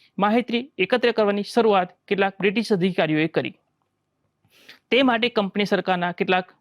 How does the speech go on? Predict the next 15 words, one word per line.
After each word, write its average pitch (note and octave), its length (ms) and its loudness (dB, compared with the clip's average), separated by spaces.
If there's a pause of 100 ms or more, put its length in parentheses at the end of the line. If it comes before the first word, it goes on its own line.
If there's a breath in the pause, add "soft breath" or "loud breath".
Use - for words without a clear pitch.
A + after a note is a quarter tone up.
(320)
વ્યક્તિઓ A3 420 2
દ્વારા G3 380 0 (260)
મહત્વપૂર્ણ G#3+ 580 0
ગ્રંથો F#3 260 0
લખવામાં D#3 520 0 (160)
આવ્યા. C#3+ 300 -4 (840)
આ A#3 140 4
માટે A#3 240 0
ગુજરાતનો G#3 460 2
ખાસ G#3+ 460 -2 (220)
મહત્વપૂર્ણ G#3+ 680 2
કહી G3+ 160 2
શકાય G3+ 300 0
તેવો F#3+ 400 0 (680 soft breath)
ગ્રંથ G3+ 280 2